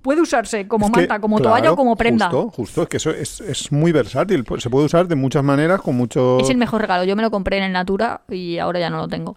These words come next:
Speaker 2: Pero
Speaker 1: Bueno,
Speaker 2: no
Speaker 1: no lo
Speaker 2: me
Speaker 1: tengo
Speaker 2: a ver.
Speaker 1: <laughs> porque pasó a mejor vida.
Speaker 2: Pero,
Speaker 1: Porque
Speaker 2: ¿qué te duraría veinte años?
Speaker 1: <laughs> No lo sé, pero,
Speaker 2: Fue un,
Speaker 1: hombre,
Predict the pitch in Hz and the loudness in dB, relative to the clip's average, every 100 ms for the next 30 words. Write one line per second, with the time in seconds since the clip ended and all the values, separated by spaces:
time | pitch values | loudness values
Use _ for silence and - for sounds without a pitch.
0 | - 139 220 190 170 220 240 226 240 277 | -4 0 0 0 0 4 4 4 4 4
1 | - _ - 107 123 107 - 226 208 202 | 0 _ -4 0 0 -2 -2 0 2 2
2 | 226 233 233 208 220 175 - 151 120 - | 2 2 2 0 0 -2 -4 -4 -4 -6
3 | 127 131 240 208 226 151 135 127 131 131 | -18 -4 -2 0 2 4 4 4 2 2
4 | 131 156 214 233 - - 320 269 240 240 | 2 4 4 4 0 2 4 6 4 4
5 | 214 226 240 208 180 151 143 107 214 240 | 4 2 2 2 0 -2 -6 0 2 2
6 | 151 | 0